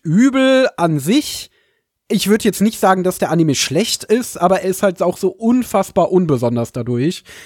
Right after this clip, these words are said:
Ähm, und ich glaub, das ist so mein größtes Problem. Also alles hat sich so dröge angefühlt, alles hat sich so angefühlt wie, ja, hab ich schon mal gesehen. Äh, ja,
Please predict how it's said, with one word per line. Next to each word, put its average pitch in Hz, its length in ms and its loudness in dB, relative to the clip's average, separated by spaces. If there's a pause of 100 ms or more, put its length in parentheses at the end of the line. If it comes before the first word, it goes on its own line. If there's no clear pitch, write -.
(360)
Ähm, 156 520 2 (160)
und 175 160 2
ich 180 100 -6
glaub, 175 220 2
das 147 200 -2
ist 151 80 -8
so 143 100 0
mein 127 160 -2
größtes 127 360 -6
Problem. 123 340 -2
Also 135 200 -2
alles 220 280 -2
hat 208 140 -2
sich 196 120 -6
so 185 120 -2
dröge 208 420 2
angefühlt, 202 480 -2
alles 202 260 2
hat 202 120 0
sich 185 120 -12
so - 100 -8
angefühlt 185 440 -2
wie, 175 100 -4
ja, 156 200 0
hab 175 100 0
ich 190 100 -4
schon 185 120 -4
mal 165 100 2
gesehen. 156 540 0 (360)
Äh, 170 420 4 (800)
ja, 160 380 0